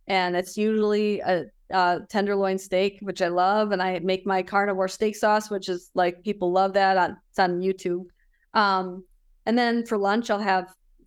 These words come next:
fish, depending on, you know, where I'm at in the world,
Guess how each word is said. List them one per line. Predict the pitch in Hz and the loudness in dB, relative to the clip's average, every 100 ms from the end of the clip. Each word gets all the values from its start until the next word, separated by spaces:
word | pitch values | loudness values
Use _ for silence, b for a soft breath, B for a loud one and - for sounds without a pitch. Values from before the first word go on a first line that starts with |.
| - | -4
fish, | 202 247 - - - | 0 0 -4 -10 -8
depending | 190 196 196 208 | -2 0 2 2
on, | 202 196 190 - | 2 0 -2 -2
you | 196 | 0
know, | 190 | 0
where | 190 196 | 2 2
I'm | 196 190 | 2 2
at | 196 202 | 2 2
in | 208 | 2
the | 202 | 0
world, | 202 208 214 214 | 2 2 2 0